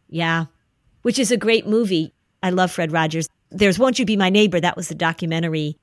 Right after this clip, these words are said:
And then that other movie. That's what it was. It was him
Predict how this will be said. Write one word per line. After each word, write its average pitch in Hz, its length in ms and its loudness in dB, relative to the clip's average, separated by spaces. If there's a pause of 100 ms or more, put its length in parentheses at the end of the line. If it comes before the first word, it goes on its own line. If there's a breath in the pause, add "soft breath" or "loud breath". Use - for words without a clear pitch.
(240)
And 190 180 2
then 175 140 2
that 170 180 2
other 170 240 2
movie. 160 380 0 (460)
That's 226 240 0
what 247 100 -2
it 196 100 -4
was. 233 300 -2
It - 100 -10
was 185 300 -6
him 190 300 -2